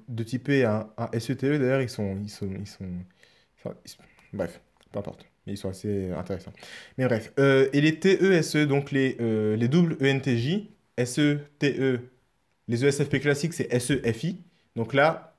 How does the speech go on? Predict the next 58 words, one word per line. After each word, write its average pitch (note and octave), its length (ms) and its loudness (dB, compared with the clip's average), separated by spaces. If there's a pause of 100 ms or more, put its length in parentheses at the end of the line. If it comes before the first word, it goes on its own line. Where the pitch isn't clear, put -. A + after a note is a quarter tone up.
S B2 180 -4
E D3 80 0
F A#2+ 220 -4
I, D#3 120 -2
du B2 120 -4
coup, D3 100 2
après, B2+ 220 0
c'est A2 160 -6
T - 320 -2
E. E3+ 200 0
Et, A#2 540 2
et - 160 -6
eux, D#3+ 120 2
leur - 360 0
troisième F3 380 2
fonction, D#3+ 400 -2 (260)
c'est - 140 0
leur A#2 80 2
fonction C#3 260 -6
dominante. B2+ 500 0 (280)
Donc A2 140 -6
les A#2 180 2
doubles C#3+ 320 0
E A#2+ 60 0
S A#2+ 160 -2
F A#2+ 80 -6
P, A#2 200 4
non. C3 260 0 (360)
Les A2+ 80 2
doubles C3+ 320 2 (180)
E B2 60 0
N B2 100 2
T B2+ 140 0
J, C#3+ 120 0
pareil. C#3+ 580 2 (120)
E A#2+ 60 2
N A#2+ 100 2
T C3 140 0
J B2+ 120 -4
classique, D3 480 -4 (120)
T D3 200 2
E D3 220 2
N B2 200 2
I. G3+ 220 0 (440)
E, B2+ 240 0
euh, A2+ 320 2
double D3 320 0 (260)
E - 180 -6
N A#2+ 140 0
T B2 120 0
J, F3+ 400 -2
T B2+ 220 -2
E D#3+ 320 2
N A#2+ 200 -2
I F3+ 260 -2 (100)
et C#3+ 260 -2
S D#3 200 2
E. A#2+ 100 0